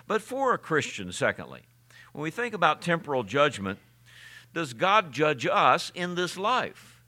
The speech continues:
Are there things that we should be concerned about in, with God's judgment for us now? And I say yes, there are a number of them.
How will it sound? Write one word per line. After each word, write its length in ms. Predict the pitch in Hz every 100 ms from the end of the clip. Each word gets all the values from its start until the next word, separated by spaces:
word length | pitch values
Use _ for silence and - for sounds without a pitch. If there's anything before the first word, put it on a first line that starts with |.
| _ _ _ _ _ _ _ _
Are 120 | 135
there 140 | 156 151
things 340 | 185 196 180
that 100 | 156
we 160 | 151 170
should 240 | 160 143
be 180 | 139 135
concerned 680 | - - 139 - 160 196 208
about 380 | 120 123 147
in, 260 | 131 127 127
with 200 | 127 120
God's 320 | 143 139 113
judgment 480 | 95 151 175 143 123
for 200 | 165 170
us 300 | 156 147 -
now? 460 | 151 214 208 92 65 - -
And 160 | 95
I 140 | 107 110
say 240 | - 127
yes, 500 | 123 135 226 - - -
there 160 | 110
are 120 | 113
a 40 | 120
number 360 | 139 160 131
of 140 | 92 78
them. 140 | 65